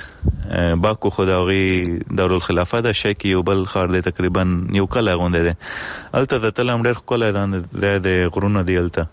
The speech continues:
نو هلته زه لاړم او یو دوکان نوم مو ولیدلو چې هلته هغې باندې لیکلي وو پاکستان ملاري. نو هغه د ماښام ټایم و، هغه بند پروت و.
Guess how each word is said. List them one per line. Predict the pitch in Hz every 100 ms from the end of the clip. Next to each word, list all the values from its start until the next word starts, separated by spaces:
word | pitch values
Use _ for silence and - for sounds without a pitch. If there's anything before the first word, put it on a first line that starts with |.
| - - -
نو | 98 98
هلته | 131 143 135 117 113
زه | 104 110
لاړم | 120 143 135
او | 107 101
یو | 113
دوکان | 107 92 120 135 120 92 - -
نوم | 104 113
مو | 104 90
ولیدلو | 87 82 82 82 82
چې | 90
هلته | 90 - 92 87
هغې | 92
باندې | 98 90
لیکلي | 82 95
وو | 92 85
پاکستان | 80 85 92 92 78
ملاري. | 78 87 78 73 - -
نو | 110
هغه | 135
د | 131 113
ماښام | 107 - 139 131
ټایم | 147 147
و، | 120 101
هغه | 101
بند | 95 107 92
پروت | 87 82 -
و. | 78